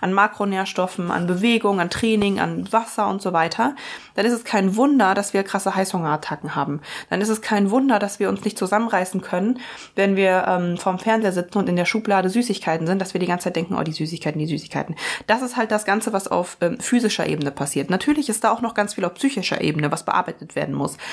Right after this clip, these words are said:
Aber solange wir unserem Körper die physischen Dinge nicht erfüllen, können wir auch nicht erwarten, dass, ähm, unser Heißhunger weggeht. Das ist zum Beispiel das Thema Heißhunger. Da habe ich übrigens auch eine eigene Podcast-Folge,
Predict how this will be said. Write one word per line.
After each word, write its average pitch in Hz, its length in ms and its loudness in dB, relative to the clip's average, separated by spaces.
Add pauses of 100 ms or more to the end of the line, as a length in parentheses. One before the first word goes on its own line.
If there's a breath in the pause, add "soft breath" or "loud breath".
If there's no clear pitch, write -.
(180 loud breath)
Aber 180 140 2
solange 196 400 2
wir 233 140 2
unserem 185 240 0
Körper 214 320 0
die 196 100 -2
physischen 254 560 2
Dinge 196 520 2
nicht 214 180 2
erfüllen, 196 680 2 (520 loud breath)
können 226 180 2
wir 220 100 4
auch 233 80 2
nicht 220 160 -2
erwarten, 208 420 2
dass, 196 300 0
ähm, 185 220 2
unser 190 220 0
Heißhunger 226 420 0
weggeht. - 440 -6 (300)
Das - 180 -4
ist - 120 -4
zum 175 120 -2
Beispiel 165 220 -2
das 165 140 -4
Thema 160 260 -2
Heißhunger. 156 340 -2
Da 147 60 0
habe 160 100 -2
ich - 60 -16
übrigens 175 280 0
auch 165 100 0
eine 170 120 0
eigene 160 220 0
Podcast-Folge, - 800 -4